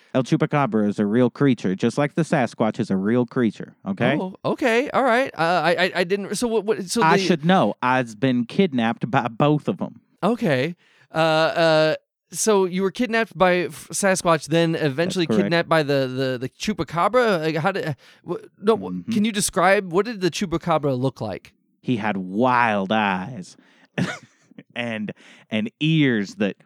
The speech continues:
Speaker 1: were like horns, but they were actually
Speaker 2: Okay.
Speaker 1: ears.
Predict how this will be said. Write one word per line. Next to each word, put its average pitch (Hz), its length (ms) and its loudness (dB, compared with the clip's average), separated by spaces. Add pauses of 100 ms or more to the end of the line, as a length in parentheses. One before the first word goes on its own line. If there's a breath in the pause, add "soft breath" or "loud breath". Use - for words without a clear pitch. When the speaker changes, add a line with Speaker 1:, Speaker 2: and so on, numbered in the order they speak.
Speaker 1:
were 107 140 -2
like 92 260 -4
horns, 135 920 -2 (220 loud breath)
but 110 140 -2
they 107 100 2
were 104 180 0
actually 139 400 -2
Speaker 2:
Okay. 156 240 -2
Speaker 1:
ears. 117 580 -2